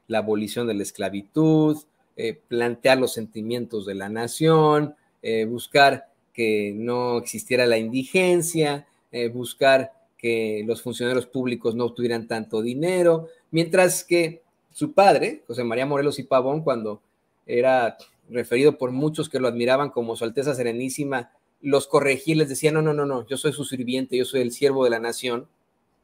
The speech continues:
Este señor, Juan Nepomuceno Almonte, eh, pues fue uno de los personajes que trajeron a México, a este continente, a Maximiliano de Habsburgo, y fue uno de los conservadores más recalcitrantes durante la Guerra de Reforma,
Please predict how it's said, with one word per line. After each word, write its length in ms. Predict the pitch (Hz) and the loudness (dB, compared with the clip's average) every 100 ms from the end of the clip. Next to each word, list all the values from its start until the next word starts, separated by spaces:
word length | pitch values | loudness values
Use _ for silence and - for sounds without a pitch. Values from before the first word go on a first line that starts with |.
| _ _ _ | _ _ _
Este 260 | 135 139 151 | -8 -6 -4
señor, 480 | 160 156 156 151 - _ _ _ | 0 2 2 0 -8 _ _ _
Juan 200 | - 139 | -2 0
Nepomuceno 600 | 147 151 135 131 139 139 | 0 -2 -4 -4 -4 -2
Almonte, 600 | 143 143 143 135 - 117 - _ _ _ - | -2 0 0 -2 -6 -12 -12 _ _ _ -10
eh, 240 | 107 110 - | -8 -8 -8
pues 160 | 127 | -6
fue 140 | - 220 | 0 4
uno 120 | 233 | 4
de 80 | 165 | 4
los 140 | 143 | 2
personajes 720 | 147 - 139 147 160 160 160 | 0 -2 -2 -2 -2 -2 -4
que 100 | 156 | -4
trajeron 520 | 135 127 - 147 147 135 | -4 -4 0 0 0 -2
a 80 | |
México, 640 | 127 135 131 135 - 147 - _ _ _ | -4 -6 -8 -8 -6 -6 -8 _ _ _
a 220 | 110 117 | -4 -2
este 280 | 131 - 143 | -2 -4 -6
continente, 880 | - 135 135 156 160 160 160 175 165 _ _ | -4 -4 -2 2 2 0 -2 -4 -6 _ _
a 260 | - 123 120 | -8 -4 -4
Maximiliano 760 | 123 120 135 131 131 143 151 | -4 -6 -4 -2 0 2 2
de 100 | 156 | 4
Habsburgo, 720 | 160 160 247 339 262 160 - _ _ _ 127 | 4 2 0 2 4 2 0 _ _ _ -16
y 80 | |
fue 280 | - 147 175 | 2 4 6
uno 240 | 190 220 214 | 4 4 4
de 120 | 175 | 2
los 400 | 143 123 - _ _ _ | 0 -2 -10 _ _ _
conservadores 560 | 135 127 135 131 160 175 | -6 -2 0 4 4 2
más 220 | 175 196 | 0 0
recalcitrantes 960 | 196 - 143 - 131 156 160 160 139 117 | -2 -2 -4 -4 -4 0 2 0 -4 -6
durante 320 | 113 110 117 | -6 -6 -6
la 140 | 107 | -4
Guerra 260 | 113 131 127 | -2 0 0
de 100 | 117 | -2
Reforma, 680 | 117 123 156 151 156 165 | -4 -2 2 2 2 -2